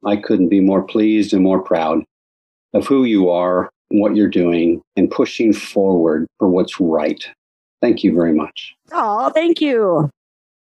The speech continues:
Speaker 2: I'd love to get your take on transition and identity. Here's where I'm coming from. In the military, it's so easy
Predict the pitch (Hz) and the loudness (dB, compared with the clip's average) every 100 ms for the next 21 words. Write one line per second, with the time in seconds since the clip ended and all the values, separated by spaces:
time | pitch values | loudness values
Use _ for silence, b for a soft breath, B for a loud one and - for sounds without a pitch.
0 | _ _ _ _ _ _ - - 233 196 | _ _ _ _ _ _ -16 -6 -2 0
1 | 208 247 262 233 220 208 190 170 - 202 | 0 0 0 0 0 0 0 0 0 0
2 | 175 - 180 175 170 165 165 - 185 180 | -2 -4 -2 0 0 0 0 0 0 2
3 | 170 165 - 208 220 233 - 175 170 165 | 0 -2 -4 0 0 0 0 0 2 0
4 | 175 170 170 160 165 147 139 107 - - | -2 -2 -2 0 0 0 0 -2 -6 -14
5 | _ _ _ _ _ _ _ _ - 170 | _ _ _ _ _ _ _ _ -12 -6
6 | 208 240 254 233 - - _ - 190 196 | -2 -2 -2 -4 -8 -20 _ -4 0 0
7 | 180 170 - 196 190 175 170 147 147 143 | 0 -2 -2 0 0 0 -2 0 0 -2
8 | - _ _ _ _ _ _ _ - - | -6 _ _ _ _ _ _ _ -20 -6
9 | 240 269 302 240 262 269 220 185 175 175 | 0 2 2 0 -2 -2 -2 0 2 0
10 | - 208 202 - 247 285 - 202 220 196 | 0 0 -2 -4 -2 -2 -2 0 0 -2
11 | 190 175 165 | 0 0 0